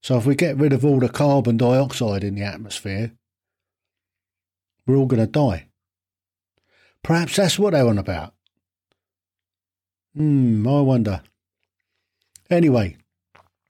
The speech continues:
all this lot up in, in Glasgow at the moment, some twenty-five thousand people were turned up in Glasgow to, to, to waffle about climate change. That man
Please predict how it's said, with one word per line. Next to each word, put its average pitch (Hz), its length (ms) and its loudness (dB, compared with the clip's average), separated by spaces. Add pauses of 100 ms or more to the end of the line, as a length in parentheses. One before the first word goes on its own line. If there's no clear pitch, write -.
(160)
all 160 220 4
this 143 220 2
lot 120 280 0
up - 120 -8
in, 110 260 0 (680)
in 127 140 2
Glasgow 120 480 0
at 110 40 -2
the 101 60 -4
moment, 107 400 -2
some 120 220 2
twenty-five 156 920 0
thousand 147 560 0
people 143 380 -2
were 110 100 -2
turned 127 320 0
up 127 160 -2
in 127 120 0
Glasgow 131 580 0 (580)
to, 139 120 0
to, 160 340 -2
to - 180 0
waffle 131 680 0 (320)
about 123 400 0
climate 131 480 0
change. 92 500 -6 (960)
That 143 140 0
man 151 580 2